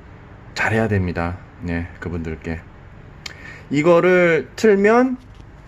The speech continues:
요 여과기나 콩돌에서 공기방울이 나오고 여과기가 작동을 하고 뭐 그런 거죠. 이게 자꾸 떨어지네. 네, 네. 여러분들,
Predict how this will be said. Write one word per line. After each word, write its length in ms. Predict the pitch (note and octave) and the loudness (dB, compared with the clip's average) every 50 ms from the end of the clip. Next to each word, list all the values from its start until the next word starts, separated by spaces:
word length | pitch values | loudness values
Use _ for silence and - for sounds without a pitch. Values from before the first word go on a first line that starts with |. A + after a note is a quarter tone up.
| - - - - - - - - - - A#2+ | -20 -20 -20 -20 -20 -20 -20 -20 -10 -4 -2
요 180 | B2+ C3+ B2+ | 0 2 2
여과기나 840 | A2 G#2 G#2+ A2+ A2+ B2+ B2 A#2+ A2 A2+ A2+ A#2+ C3+ D3+ E3+ F3+ F#3 F3+ | 2 2 2 2 2 2 0 0 0 -2 -2 -2 0 0 0 -2 -2 -4
콩돌에서 920 | - - G3 G3 F#3 F3 D#3+ C3 A2+ G2+ C3+ C#3+ D#3+ F3 F#3+ G3 G3+ G3 | -6 -6 -4 -2 0 0 0 0 0 0 -2 -2 0 0 0 -2 -4 -6
공기방울이 680 | - A2+ G#2 G#2 G#2+ - - A2 G#2 G2+ F#2+ F#2 G2 F#2+ | -6 -6 -6 -6 -6 -6 -4 -2 -2 -2 -2 -2 -2 -4
나오고 520 | F2+ E2 D#2+ D#2+ E2 F2 G2+ B2+ C3+ C3 | -4 -4 -4 -4 -6 -4 0 0 0 0
여과기가 640 | G2+ F2 F2 F2 G2 F#2+ E2 E2 D#2+ F#2+ A#2 C#3+ D3+ | 0 -2 -2 -2 -4 -4 -4 -4 -4 0 0 0 0
작동을 540 | - - - - - - A#2 A2 A#2 B2 B2+ A#2 - | -2 -6 -16 -14 -6 -2 0 2 2 2 2 0 -4
하고 320 | - C3 A#2+ B2 A2+ G#2 F#2+ | -6 -6 -2 -2 0 0 0
뭐 160 | F#2+ F#2 - | -2 -4 -4
그런 260 | - B2+ C#3+ D3 C#3 | -2 0 0 2 0
거죠. 240 | A2 E2+ D#2+ - F2+ E2 E2 - - - - - - - - | 0 -4 -6 -8 -8 -8 -8 -10 -12 -16 -20 -20 -20 -12 -8
이게 100 | - C#3+ | -6 -6
자꾸 280 | B2+ - - - - D#3 | -6 -6 -8 -8 -6 -2
떨어지네. 540 | - E3 D3 B2+ A#2 A2 F#2 E2 D#2+ D#2 D#2+ | 2 2 2 2 2 -2 -4 -6 -6 -6 -6
네, 240 | - G#2+ A2+ - - - - - - - - - - - - - - - - - - - - - - - - - D#2+ D2 - - | -4 -6 -6 -6 -8 -14 -18 -20 -20 -20 -20 -20 -20 -20 -20 -20 -20 -20 -20 -20 -20 -18 -14 -14 -14 -12 -12 -14 -10 -6 -6 -6
네. 200 | E2 D2+ D#2 D#2+ - - - - - - - - - - - - - - - - - - - - - - - - - A2+ | -6 -8 -14 -16 -18 -20 -20 -20 -20 -18 -18 -16 -16 -16 -18 -18 -20 -20 -20 -20 -20 -20 -20 -20 -20 -20 -20 -16 -12 -12
여러분들, 500 | G2+ F#2 - F#2 F2+ F2+ G#2 A#2 A#2+ | -10 -8 -8 -8 -4 -4 -2 -4 -4